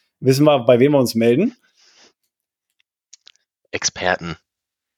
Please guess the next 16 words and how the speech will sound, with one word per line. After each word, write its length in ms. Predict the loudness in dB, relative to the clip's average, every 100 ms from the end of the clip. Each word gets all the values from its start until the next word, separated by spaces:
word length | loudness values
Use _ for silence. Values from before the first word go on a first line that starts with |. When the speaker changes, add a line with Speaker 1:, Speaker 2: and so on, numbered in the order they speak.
| _ _
Speaker 2:
Ist 160 | -4 -2
jetzt 120 | -4
fraglich, 480 | -4 -4 -4 -4 -2
aber 160 | -2 -2
ich, 220 | -4 -8
ich 260 | -6 -4
nehme 180 | -2 -2
die 60 | 0
Lorbeeren 440 | 0 2 2 0
gerne 180 | -2 -4
mal 140 | -4 -6
an. 180 | -8 -12 _ _ _
Speaker 1:
Darfst 260 | -2 -2 2
du 40 |
auch 160 | 0 0
annehmen. 480 | -2 -2 -2 -4